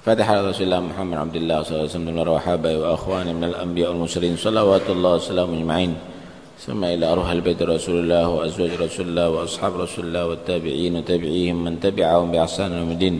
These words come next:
ثم إلى رسولنا جل الله أحمد بن عيسى بن عبيد الله وعلي بن عبيد الله، علي بن أبي خالد القسم، مسدد الأعظم، الفقيه المقدم محمد بن علي بن ساداتنا النبي علوي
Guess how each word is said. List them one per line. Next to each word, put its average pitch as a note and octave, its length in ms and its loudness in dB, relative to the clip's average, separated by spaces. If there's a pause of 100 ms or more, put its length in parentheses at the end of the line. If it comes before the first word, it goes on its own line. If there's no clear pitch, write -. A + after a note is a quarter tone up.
(600)
ثم G#2+ 140 -6
إلى G2 200 4
رسولنا F#2+ 340 0
جل F2+ 240 2
الله F2+ 420 4
أحمد F#2 280 0
بن E2 60 -2
عيسى F2+ 280 0
بن F2 140 -2
عبيد E2 280 -2
الله F2+ 220 2
وعلي E2+ 300 2
بن G2+ 160 -2
عبيد E2+ 120 -2
الله، E2+ 140 2
علي E2+ 200 2
بن F2 100 -2
أبي E2+ 200 -2
خالد D2+ 200 -8
القسم، F2 280 -2
مسدد F2 300 -2
الأعظم، F2+ 400 4 (720)
الفقيه G2 560 4
المقدم F#2+ 500 4
محمد F#2+ 480 2
بن F2+ 120 2
علي F2+ 160 2
بن F2+ 160 0
ساداتنا F2+ 500 2
النبي F2+ 300 4
علوي F2+ 460 8